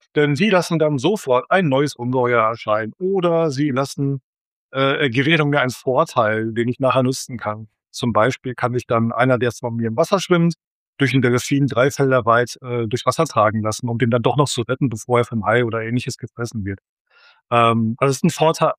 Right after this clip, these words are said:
ein paar Vorteilsplättchen, die meisten sind aber doch eher zum Nachteil.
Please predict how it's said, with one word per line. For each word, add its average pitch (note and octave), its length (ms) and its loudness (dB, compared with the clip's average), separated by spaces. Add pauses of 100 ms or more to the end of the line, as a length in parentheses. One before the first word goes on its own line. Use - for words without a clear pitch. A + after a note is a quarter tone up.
(140)
ein C#3+ 100 -8
paar G3 200 0
Vorteilsplättchen, F#3+ 760 -2
die C3+ 60 2
meisten C3 360 2
sind B2+ 140 0
aber B2 140 -2
doch A#2+ 160 -4
eher A#2 160 -8
zum G#2 200 -12
Nachteil. D3+ 520 2